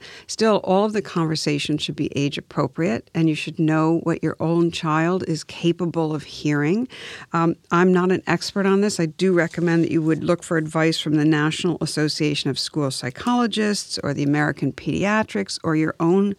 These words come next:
pediatrician. But they do consistently encourage you to talk to your children, as I mentioned earlier, to reassure them that good people are doing smart things to keep them safe,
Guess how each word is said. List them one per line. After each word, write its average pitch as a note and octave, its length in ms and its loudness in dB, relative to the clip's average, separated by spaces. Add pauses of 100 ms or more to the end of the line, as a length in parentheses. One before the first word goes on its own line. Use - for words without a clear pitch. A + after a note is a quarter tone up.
(100)
pediatrician. D3 800 -2 (520)
But G#3+ 160 0
they A#3 100 4
do B3 280 4
consistently G#3+ 880 0
encourage F3 500 0
you E3 100 2
to D3+ 80 -2
talk F3 460 -4
to - 120 -6
your G3+ 80 -2
children, D3+ 640 -2 (340)
as E3+ 160 4
I F3+ 60 6
mentioned F3 400 2
earlier, F#3+ 320 2
to F3 280 0
reassure G3 600 2
them G#3 180 2
that - 220 -2
good F#3 320 2
people - 400 -4
are D3+ 140 0
doing F3 520 2
smart F3 520 0
things F3+ 360 0
to - 180 -6
keep - 440 -6
them D3+ 180 0
safe, D#3 540 -2